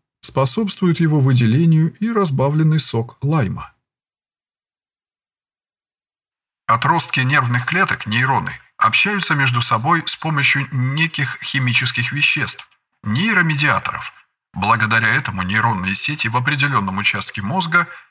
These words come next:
могут возбудиться, замедлиться или начать лучше взаимодействовать между собой.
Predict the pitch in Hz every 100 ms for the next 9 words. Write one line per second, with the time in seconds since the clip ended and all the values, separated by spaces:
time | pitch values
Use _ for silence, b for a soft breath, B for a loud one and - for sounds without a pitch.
0 | B 113 131 226 - 175 160 147 98 117
1 | 127 175 175 B - 117 101 101 156 104
2 | - - 131 202 185 156 151 151 - 143
3 | 131 147 117 104 98 95 95 92 98 120
4 | 98 92 92 90 - - 98 101 85